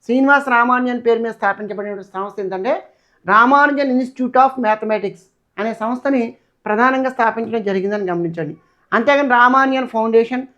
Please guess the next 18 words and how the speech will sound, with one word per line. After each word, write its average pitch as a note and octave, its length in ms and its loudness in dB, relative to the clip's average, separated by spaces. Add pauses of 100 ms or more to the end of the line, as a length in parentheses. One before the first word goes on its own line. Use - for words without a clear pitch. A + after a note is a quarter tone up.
(220)
రామానుజన్ C4 640 4
రీసెర్చ్ A3+ 380 -2
సెంటర్, A#3 340 -4 (360)
రామానుజన్ C#4 580 4
Center B3 320 -6
for B3+ 180 0 (120)
Mathematics G3+ 540 -8
ఇవి F#3+ 100 -8
కాదు. G3+ 380 0 (480)
రామానుజన్ C#4 640 4
Institute B3+ 520 0
of C#4+ 80 2 (160)
Mathematics G#3+ 540 -2 (320)
అనే G3+ 180 -2
సంస్థను A#3+ 440 -6
స్థాపించడం G3+ 560 -2
జరిగిందని F#3+ 480 -2
గమనించాలి. D#3+ 400 -6